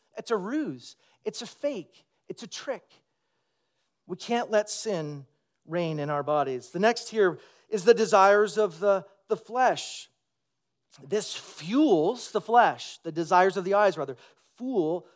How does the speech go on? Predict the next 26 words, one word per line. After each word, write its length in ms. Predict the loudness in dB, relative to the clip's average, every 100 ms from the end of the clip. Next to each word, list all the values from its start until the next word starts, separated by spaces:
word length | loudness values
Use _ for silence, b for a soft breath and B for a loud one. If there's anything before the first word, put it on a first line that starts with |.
| b _
fuels 340 | -8 -8 -8
the 80 | -12
flesh. 720 | 0 2 2 -2 -14 -20 _ _ _ _ _ _ _ _ _
The 80 | 0
best, 640 | 6 6 4 -4 -16 -4
best 280 | -2 -2 -4
things 240 | -4 -2
in 100 | 0
life 520 | 0 2 0 -2 -6 _ _ _ _ -2
are 100 | 2
not 320 | 4 4 2 -6 _ _ _ _ _ _ _
what? 340 | -6 -6 -6 -12 _ _ _ _ _ _ _ _ _ _ _ _ _ _ _ _ -12
The 80 | -2
best 360 | 2 2 -2
things 280 | -4 -4 -2
in 100 | -2
life 300 | 0 -2 -4
are 60 | -12
things. 720 | -6 -4 -4 -10 _ _ _ _ -4
That's 220 | -4 -4
what 140 | -6
the 60 | -6
world 420 | -2 2 2 2
will 100 | -2
tell 260 | 4 4 4
us. 320 | 0 -8